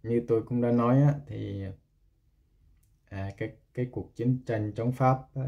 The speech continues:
thì cái điều đó tất cả quý vị sắc tộc và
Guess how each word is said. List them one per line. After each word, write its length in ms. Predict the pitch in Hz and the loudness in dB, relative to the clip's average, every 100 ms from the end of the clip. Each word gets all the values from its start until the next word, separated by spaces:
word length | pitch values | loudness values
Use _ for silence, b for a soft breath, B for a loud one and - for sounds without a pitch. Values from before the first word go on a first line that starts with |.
| 135 | -8
thì 100 | 117 - - - | -12 -14 -14 -12
cái 100 | 107 | -8
điều 160 | 101 95 | -6 -4
đó 440 | 98 107 123 131 147 _ _ _ _ _ - | -4 -2 0 0 -4 _ _ _ _ _ -12
tất 140 | 117 - | -12 -10
cả 220 | - 95 - | -8 -8 -6
quý 100 | 113 | -10
vị 300 | 110 104 92 | -6 -4 -4
sắc 200 | - - - | -6 -12 -10
tộc 280 | - 87 - _ _ _ _ _ _ _ _ | -8 -10 -12 _ _ _ _ _ _ _ _
và 320 | 101 95 98 | -8 -6 -8